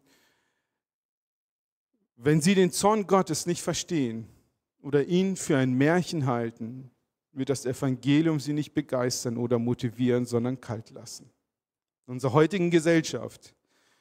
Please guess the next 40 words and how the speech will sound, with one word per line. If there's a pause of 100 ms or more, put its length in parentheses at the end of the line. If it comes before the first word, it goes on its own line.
(140)
sprechen
wir
li-,
li-,
lieber
von
einem
liebenden
Gott
als
ein,
von
einem
zornigen
Gott, (320)
ihr
Lieben. (800)
Aber (600)
wenn (160)
wir
den
Zorn
Gottes
nicht
verstehen, (1300)
wenn
wir
die
Diskrepanz
dessen
nicht
verstehen,
wer
Gott
ist
und
wer
wir
Menschen
sind,